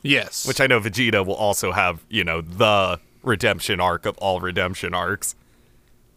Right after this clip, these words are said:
Speaker 1: Dude,
Speaker 2: But
Speaker 1: he's, but Vegeta's so good in this, because after this, it's like the big, "Okay, we gotta find the, who killed Raditz, we gotta take them out," because once we take them out, it's just easy street down the line after that. If we kill the strongest guy,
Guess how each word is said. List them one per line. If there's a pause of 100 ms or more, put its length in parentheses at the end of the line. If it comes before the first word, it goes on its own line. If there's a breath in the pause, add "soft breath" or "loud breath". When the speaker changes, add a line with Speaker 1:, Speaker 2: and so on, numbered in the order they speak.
Speaker 1:
Dude,
Speaker 2:
But
Speaker 1:
he's,
but
Vegeta's
so
good
in
this,
because
after
this,
it's
like
the
big, (420 loud breath)
"Okay,
we
gotta
find
the,
who
killed
Raditz,
we
gotta
take
them
out,"
because
once
we
take
them
out, (560 soft breath)
it's
just
easy
street
down
the
line
after
that.
If
we
kill
the
strongest
guy,